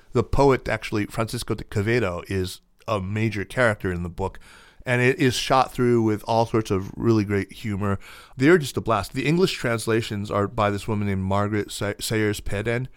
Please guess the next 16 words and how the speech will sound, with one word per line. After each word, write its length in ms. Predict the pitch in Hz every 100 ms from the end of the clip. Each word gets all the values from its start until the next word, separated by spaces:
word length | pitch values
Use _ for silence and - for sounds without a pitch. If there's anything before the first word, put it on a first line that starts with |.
| - - -
and 180 | - 101
they 120 | 107
are 280 | - 107 98 117
extraordinarily 1040 | 107 - - - - 156 139 113 104 95
skillful 400 | - 113 98 95
because 320 | - 120 107
of 100 | 104
the 80 | 101
way 160 | 98 98
she 380 | - 101 95
presents 580 | 92 104 98 101 95 -
the, 240 | 101 92 -
the 100 | 92
many, 540 | 95 101 104 104 101 -
many 260 | 104 104
poems 720 | 95 - 101 101 117 139 139